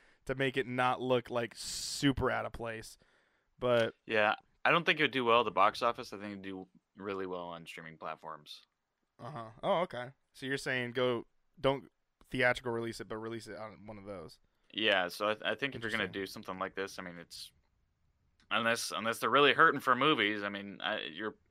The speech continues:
Speaker 2: probably wasting your time at the
Speaker 1: Sure.
Speaker 2: box office.
Speaker 1: Yeah.
Speaker 2: Not saying that it won't be a fucking fantastic movie. I think it would be, but it's still just technically a niche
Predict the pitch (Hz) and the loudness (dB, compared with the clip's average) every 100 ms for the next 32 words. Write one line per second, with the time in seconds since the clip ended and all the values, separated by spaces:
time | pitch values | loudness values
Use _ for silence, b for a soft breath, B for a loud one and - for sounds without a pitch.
0 | _ _ - 139 113 113 - 101 - 131 | _ _ 0 2 2 0 -2 -6 -2 0
1 | 92 90 _ _ _ _ _ - _ 117 | -2 -6 _ _ _ _ _ -20 _ -6
2 | - 101 117 - 82 - 62 - - 117 | 2 4 4 2 -4 -4 -14 -18 -14 -10
3 | 120 120 _ _ _ _ _ - 139 135 | -10 -12 _ _ _ _ _ 0 0 4
4 | 135 120 117 117 104 87 - 110 98 82 | 4 4 4 2 0 -2 -4 -6 -6 -10
5 | 98 90 92 87 71 90 87 82 87 85 | -8 -6 -6 -8 -10 -12 -12 -12 -14 -16
6 | 76 82 85 76 71 - _ 85 82 80 | -12 -10 -10 -12 -14 -18 _ -14 -12 -12
7 | - _ _ _ - 92 - - - _ | -14 _ _ _ -6 -6 -8 -14 -16 _
8 | _ _ _ _ _ _ _ _ _ - | _ _ _ _ _ _ _ _ _ -18
9 | - 92 85 85 - - _ _ _ _ | -8 -8 -6 -10 -14 -18 _ _ _ _
10 | _ - 113 - 98 104 92 85 85 69 | _ -6 -4 -4 -6 -4 -4 -6 -12 -12
11 | - - - | -14 -14 -16